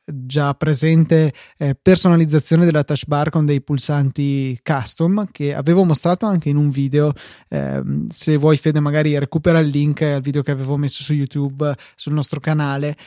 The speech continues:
che la mostra in funzione, così come la vedo in questo momento, per la registrazione delle puntate di Easy Podcast. Ehm, appunto aggiungerà un nuovo tipo di elemento che è l'output di un Apple Script.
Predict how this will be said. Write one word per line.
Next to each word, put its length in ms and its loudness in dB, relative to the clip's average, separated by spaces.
che 120 -6
la 100 -2
mostra 300 0
in 80 2
funzione, 920 2
così 220 2
come 200 0
la 100 2
vedo 160 2
in 80 2
questo 260 0
momento, 560 2
per 380 2
la 100 0
registrazione 580 2
delle 200 2
puntate 880 -2
di 300 -2
Easy 180 -4
Podcast. 600 -2
Ehm, 640 4
appunto 320 4
aggiungerà 600 4
un 340 2
nuovo 320 4
tipo 300 0
di 100 2
elemento 560 2
che 320 2
è 60 -4
l'output 520 2
di 100 0
un 160 4
Apple 280 0
Script. 540 -4